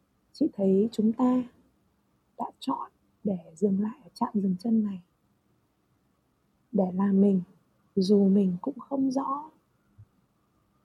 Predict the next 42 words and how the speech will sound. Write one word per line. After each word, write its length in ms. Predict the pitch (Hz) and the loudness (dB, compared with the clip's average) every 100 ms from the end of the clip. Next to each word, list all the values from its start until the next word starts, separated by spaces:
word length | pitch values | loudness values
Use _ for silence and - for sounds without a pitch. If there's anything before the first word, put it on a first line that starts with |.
| _ - | _ -8
thực 100 | 226 | -8
sự 180 | - 277 | -4 -2
ai 200 | 262 262 | 2 2
đang 180 | 262 254 | 4 2
lắng 200 | 233 254 | 2 2
nghe, 220 | 277 277 277 _ _ _ _ _ - | 2 0 -4 _ _ _ _ _ -16
các 120 | - | -10
bạn 120 | 269 - | -10 -4
đang 200 | 226 240 | 0 0
ở 80 | 196 | 0
đâu, 260 | 175 240 247 _ _ | 0 0 -2 _ _
các 100 | - | -14
bạn 120 | 233 220 | -14 -12
đang 200 | 220 226 | -4 -2
nghĩ 200 | 247 220 | -2 -4
gì. 240 | 202 180 - _ _ _ _ _ _ _ _ _ _ _ _ _ _ _ _ _ _ - | -2 -2 -4 _ _ _ _ _ _ _ _ _ _ _ _ _ _ _ _ _ _ -2
Và 120 | 226 | 2
nó 120 | 208 | 4
xuất 280 | 226 349 - | 4 2 0
phát 240 | - 349 349 - | -4 -6 -6 -4
từ 80 | 220 - | -6 -6
cái 100 | 185 | -8
sự 180 | - - | -8 -4
khao 240 | 269 262 | -2 -2
khát 280 | 262 302 277 | -2 -2 6
muốn 380 | 240 220 247 254 | 8 8 6 4
nói 220 | 220 220 | 4 2
chuyện 180 | - - | 0 -2
với 200 | 202 190 180 | -2 -2 -6
các 120 | - | -8
bạn, 200 | - - _ _ _ _ _ _ _ _ _ _ _ - | -6 -6 _ _ _ _ _ _ _ _ _ _ _ 0
muốn 160 | 208 | 4
được 160 | 247 240 | 4 2
kết 140 | 262 262 | -4 0
nối 260 | 226 202 202 | 2 2 0
với 140 | 214 - | -4 -12
các 80 | - | -12
bạn. 180 | 247 - _ _ - - _ _ _ _ - | -12 -12 _ _ -20 -20 _ _ _ _ -12
Các 200 | - 277 | -8 -8
bạn 160 | 277 _ | -10 _
quan 280 | 254 277 262 | 2 2 2
trọng 260 | - - | -2 -8